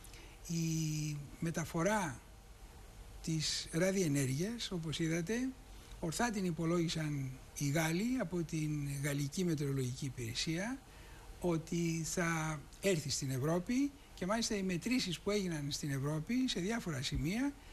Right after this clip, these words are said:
και στη χώρα μας, ε, συνέπεσαν χρονικά με τις προβλέψεις της, ε, ε, Meteo France. Και αυτό δείχνει,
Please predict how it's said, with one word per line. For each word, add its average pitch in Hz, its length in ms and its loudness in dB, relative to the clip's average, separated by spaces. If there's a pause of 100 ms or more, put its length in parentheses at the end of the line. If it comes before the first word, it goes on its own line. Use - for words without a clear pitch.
(100)
και 269 140 2
στη - 160 0
χώρα 151 340 0
μας, 277 320 2 (600)
ε, 180 240 2
συνέπεσαν 170 840 0
χρονικά 233 760 2 (240)
με 185 140 0
τις 175 160 -2
προβλέψεις 190 720 0
της, - 420 -2
ε, 175 360 0 (520)
ε, 165 300 2
Meteo 214 280 2 (100)
France. 139 480 -2 (560)
Και 185 260 0
αυτό 196 600 2
δείχνει, 185 680 2